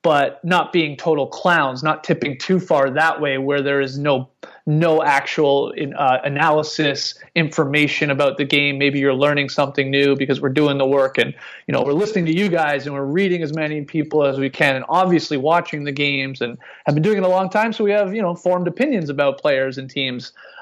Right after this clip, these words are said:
um, and trends and stuff like that. But it's always, always the balance, 'cause I think it's, it, you want,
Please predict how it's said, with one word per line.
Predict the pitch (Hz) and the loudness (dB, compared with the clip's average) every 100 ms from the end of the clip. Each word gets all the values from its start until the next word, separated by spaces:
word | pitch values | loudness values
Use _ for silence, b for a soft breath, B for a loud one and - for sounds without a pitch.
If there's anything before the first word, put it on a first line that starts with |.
| B | B
um, | 147 135 131 | 4 4 4
and | 139 147 | 2 2
trends | 175 151 139 | 2 2 0
and | 151 | -4
stuff | - 139 143 | -2 0 0
like | 135 | 0
that. | 139 - | -2 0
But | 170 | -2
it's | 147 - _ | -2 -14 _
always, | 185 196 190 185 170 151 139 - - _ | 0 2 2 2 0 -4 -6 -12 -20 _
always | 202 214 220 226 196 | 0 2 2 0 -2
the | 190 | -2
balance, | 151 175 160 151 - | 0 0 0 -4 -6
'cause | 160 | -4
I | 147 | -2
think | 147 170 151 - B B | -2 -4 -6 -14 B B
it's, | 190 180 - - | -2 -2 -6 0
it, | 190 202 | 0 2
you | 202 | 0
want, | 175 196 226 | 2 2 0